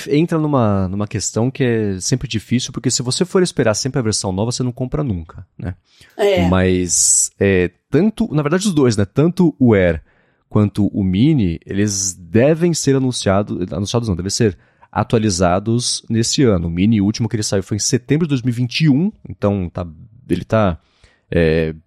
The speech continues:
Speaker 1: até essa versão atual tá à venda há mais tempo do que a média das outras versões dele.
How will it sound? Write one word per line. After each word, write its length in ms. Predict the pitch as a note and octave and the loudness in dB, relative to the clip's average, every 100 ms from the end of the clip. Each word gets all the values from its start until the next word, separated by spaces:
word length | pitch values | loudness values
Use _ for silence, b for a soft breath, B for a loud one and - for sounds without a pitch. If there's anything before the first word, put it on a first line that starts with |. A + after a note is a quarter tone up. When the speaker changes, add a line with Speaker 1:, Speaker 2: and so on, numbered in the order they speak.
| _ _ _ _ - A2 F2 A2 | _ _ _ _ -10 -8 -4 -2
Speaker 1:
até 640 | - - B2+ C#3 G2+ F2+ - _ | -2 0 2 4 2 0 -6 _
essa 240 | - A2 C3+ | -2 0 0
versão 280 | A2+ - A#2 | -2 -2 -4
atual 360 | - G#2+ F#2+ | 0 0 0
tá 260 | - G2 G2 | -2 -2 -2
à 40 | |
venda 240 | G2 G#2 F#2+ | -2 -4 -4
há 40 | |
mais 280 | G2+ C3 - | -2 -2 -2
tempo 320 | G#2+ A2+ G#2+ | -2 -2 -6
do 60 | G2+ | -4
que 120 | A2 | -2
a 40 | |
média 340 | F2+ G2 G2+ F#2 | 2 0 0 -4
das 120 | F2+ | -6
outras 220 | F#2 F#2 | -8 -10
versões 420 | F2+ F2 F2+ E2+ | -12 -6 -6 -4
dele. 380 | E2+ F2+ A#2+ | 0 2 2